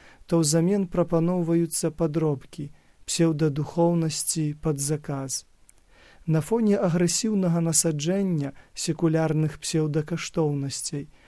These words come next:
прыніжаючых як цялеснасць, так і духоўнасць чалавека, становіцца відавочным, што сучаснаму католіку трэба моцна прыхіліцца да Бога і яго навучання. Важна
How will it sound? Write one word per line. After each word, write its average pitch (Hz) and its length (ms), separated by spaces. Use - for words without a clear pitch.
прыніжаючых 160 840
як 156 180
цялеснасць, 160 800
так 156 240
і 151 120
духоўнасць 156 600
чалавека, 160 720
становіцца 196 720
відавочным, 165 920
што - 240
сучаснаму 160 720
католіку 156 760
трэба 170 260
моцна 185 420
прыхіліцца 165 1000
да 156 220
Бога 165 480
і 170 220
яго 165 280
навучання. 147 840
Важна 190 480